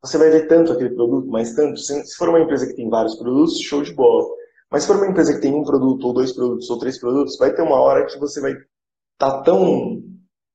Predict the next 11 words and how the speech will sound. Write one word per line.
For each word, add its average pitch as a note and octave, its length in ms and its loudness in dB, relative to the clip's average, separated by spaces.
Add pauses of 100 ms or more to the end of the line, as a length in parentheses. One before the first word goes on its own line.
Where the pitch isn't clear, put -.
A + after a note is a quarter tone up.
(120)
olhando C#3 440 4
sempre D#3+ 340 0
pros C3+ 260 0
mesmos C3 360 -2
problemas B2 680 2 (760)
e B2 220 -8
martelando B2 600 2
sempre - 280 -2
a C3+ 60 -2
mesma A#2 340 2
coisa D#3 360 2